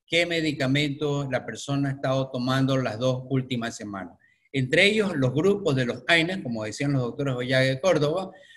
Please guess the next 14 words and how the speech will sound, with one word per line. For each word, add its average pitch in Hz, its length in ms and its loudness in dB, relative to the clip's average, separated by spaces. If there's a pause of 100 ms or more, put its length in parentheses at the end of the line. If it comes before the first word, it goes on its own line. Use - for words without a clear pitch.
(100)
los 135 360 2
antibióticos 151 1120 2
y 127 80 -4
sobre 104 300 -6
todo 156 260 4
las 110 240 0
sulfas, 147 600 -2
que 147 80 -10
son 143 220 -2
los 135 120 -2
que - 80 -10
lo 95 120 -12
provocan 127 520 -4
más, 131 200 2